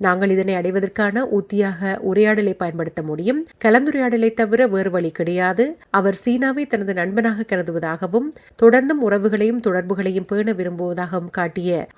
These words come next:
அறிகுறி திருத்தந்தை பிரான்சிஸ் தூர நோக்கோடு கட்டமைக்க விரும்பிய பல்துருவ உலக ஒழுங்கிலிருந்தே அவதானிக்கப்பட வேண்டும். இவ்வாறான அவதானிப்பு மேற்குலகு சீனாவை அணுகும் விதத்திலிருந்து வெறுமனே பொருளாதார அரசியல் வல்லரசாக அல்லாமல்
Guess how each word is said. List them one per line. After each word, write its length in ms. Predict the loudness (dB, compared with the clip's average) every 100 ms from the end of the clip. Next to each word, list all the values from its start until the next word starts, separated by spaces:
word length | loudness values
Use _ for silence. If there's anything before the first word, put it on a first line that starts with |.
| 4
அறிகுறி 380 | 4 4 0 -4 -4 0
திருத்தந்தை 400 | 2 4 2 2 0
பிரான்சிஸ் 500 | -2 -2 -4 -8 -10 2
தூர 220 | 6 6 4
நோக்கோடு 420 | 0 -2 2 2 2
கட்டமைக்க 420 | 0 0 0 0 -2
விரும்பிய 460 | -2 -2 -2 -2 -4 -6 2
பல்துருவ 520 | 2 4 0 0 0 4
உலக 180 | 4 4 2
ஒழுங்கிலிருந்தே 560 | 2 -2 -2 -4 0 2 2
அவதானிக்கப்பட 600 | 0 -2 -4 -6 -4 2 2
வேண்டும். 280 | 2 -2 -8 _ 0
இவ்வாறான 360 | 2 4 4 2 -2
அவதானிப்பு 500 | -2 -2 -2 -4 -6 -6 -2
மேற்குலகு 520 | 0 0 0 -2 -2 -4 -4 -2
சீனாவை 380 | 0 2 2 2
அணுகும் 260 | 0 -4 -4
விதத்திலிருந்து 600 | -4 -4 -2 -2 -2 -4 -4 -4 -2 4
வெறுமனே 360 | 6 4 0 -2 0
பொருளாதார 440 | 2 4 2 2 2
அரசியல் 400 | 0 0 0 2
வல்லரசாக 500 | 0 -2 -4 -2 -2 -2
அல்லாமல் 420 | -2 2 2 0